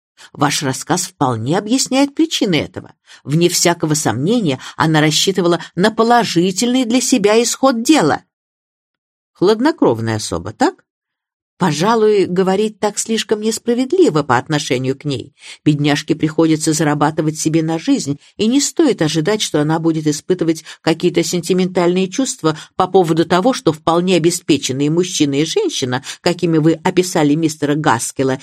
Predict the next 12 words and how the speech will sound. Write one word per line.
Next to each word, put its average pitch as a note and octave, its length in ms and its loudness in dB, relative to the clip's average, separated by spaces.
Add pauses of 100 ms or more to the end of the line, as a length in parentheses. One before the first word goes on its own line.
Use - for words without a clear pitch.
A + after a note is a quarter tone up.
(120)
и E3 100 2
миссис C#3+ 380 0
Джефферсон, F3 640 -2 (160)
лишатся D4+ 500 0
еще D4 320 4
одной A#3 240 0
крупной C#4 400 2
суммы, G3+ 640 0 (300)
на E3 160 2
которую, F3 540 2
собственно D3+ 560 -2
говоря, C3+ 440 0